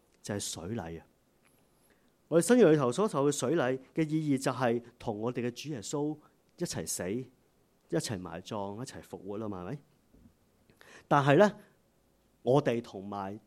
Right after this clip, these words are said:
當時嗰啲以色列人嗰個嘅，啊，水禮少少唔係，唔係好同。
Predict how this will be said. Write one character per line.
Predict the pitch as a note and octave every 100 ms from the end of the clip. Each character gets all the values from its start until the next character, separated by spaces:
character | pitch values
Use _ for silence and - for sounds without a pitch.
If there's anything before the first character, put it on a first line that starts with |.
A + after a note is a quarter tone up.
| _
當 | F3 F#3
時 | F3+ G#2+
嗰 | B2+
啲 |
以 | D3+
色 | B2 D3+
列 | B2+
人 | F2 E2
嗰 | G#2+ E3+ C3
個 | B2
嘅， | A2 A2 - _
啊， | G#2 F#2
水 | G2 - A#2+ D3+
禮 | A#2 A2 G#2+
少 | G#2+ - B2+ D3
少 | E3
唔 | B2+
係， | F2+ E2
唔 | A2+ A2+ G#2
係 | F#2+
好 | A2+
同。 | D3 F#2+